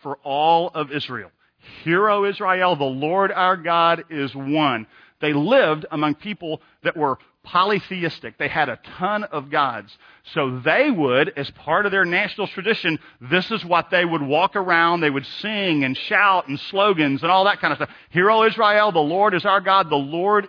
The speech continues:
is one." Okay, the only real good illustration I can help you with that is it's the way we feel about freedom, okay, in the United States. Okay, we have holidays, we have celebrations, we put up banners.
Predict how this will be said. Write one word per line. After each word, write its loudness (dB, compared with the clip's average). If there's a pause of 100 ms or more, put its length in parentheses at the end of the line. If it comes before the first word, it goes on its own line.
is 2
one." -4 (340)
Okay, 0 (120)
the -4
only 4
real 4
good 2
illustration 2
I 2
can -8
help -2
you -10
with -4
that 0 (240)
is 2
it's -6
the 2
way 2
we 0
feel 0
about 0 (120)
freedom, -6 (920)
okay, 0
in 0
the -2
United 0
States. -6 (1000)
Okay, 0
we 0
have 0
holidays, 0
we -2
have 0
celebrations, 0
we -2
put 0
up 0
banners. -2